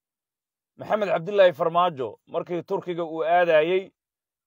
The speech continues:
wararku waxay tilmaamayaan in uu Nairobi ku yara hakaday, isla markaasna boqolkiiba siddeetan iyo shan xildhibaanada hadda ku sugan magaalada Nairobi ee dalka Kenya ee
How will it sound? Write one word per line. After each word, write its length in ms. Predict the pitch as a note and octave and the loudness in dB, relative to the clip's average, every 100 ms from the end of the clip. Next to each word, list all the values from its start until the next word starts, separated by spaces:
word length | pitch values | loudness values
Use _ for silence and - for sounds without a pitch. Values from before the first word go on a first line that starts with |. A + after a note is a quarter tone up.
| _ _ | _ _
wararku 300 | - E3+ E3+ | -2 0 0
waxay 200 | E3 D#3 | -2 -4
tilmaamayaan 680 | D#3 E3 E3 F3 E3+ E3 D#3 | -4 -4 -2 0 0 0 -2
in 260 | C3 F3+ F3 | -6 -14 -12
uu 260 | E3 D#3+ D3+ | -10 -10 -10
Nairobi 480 | D#3 D3+ D#3+ E3 D3+ | -8 -6 -6 -6 -8
ku 120 | F3 | -6
yara 200 | E3 C#3+ | -4 -4
hakaday, 500 | C3 - D3+ F3+ G3 _ _ _ _ _ - | -4 -4 0 0 0 _ _ _ _ _ -20
isla 240 | - D3 | -6 -2
markaasna 640 | D#3 E3+ E3 E3 D3+ C3 G2+ _ _ _ _ _ _ _ _ | -2 0 2 2 2 -8 -12 _ _ _ _ _ _ _ _
boqolkiiba 440 | A2 B2+ F#3 F#3 E3 | -6 -2 0 -2 -6
siddeetan 500 | B2 D3+ F#3+ F#3 F3 | -8 -4 -4 -4 -6
iyo 140 | D#3+ | -8
shan 220 | D3+ F#3+ | -6 -8
xildhibaanada 580 | E3+ D#3 D#3 D#3 E3+ F3 | -8 -10 -4 -2 0 -2
hadda 200 | F3+ E3+ | 0 -2
ku 120 | D#3+ | -6
sugan 240 | D#3+ F3 E3 | -6 -4 -4
magaalada 520 | D3+ D3+ E3 E3+ B2 - _ _ | 0 2 2 2 -2 -6 _ _
Nairobi 500 | C3+ D3+ F3 E3+ C#3 | -8 -2 -2 -2 -4
ee 100 | B2 | -4
dalka 280 | C3+ - D3 | -2 -2 -4
Kenya 440 | - G#3 D#3 G#2+ - _ _ _ | -12 -8 -8 -10 -14 _ _ _
ee 420 | A#2+ C3 C3+ C#3 | -2 0 0 0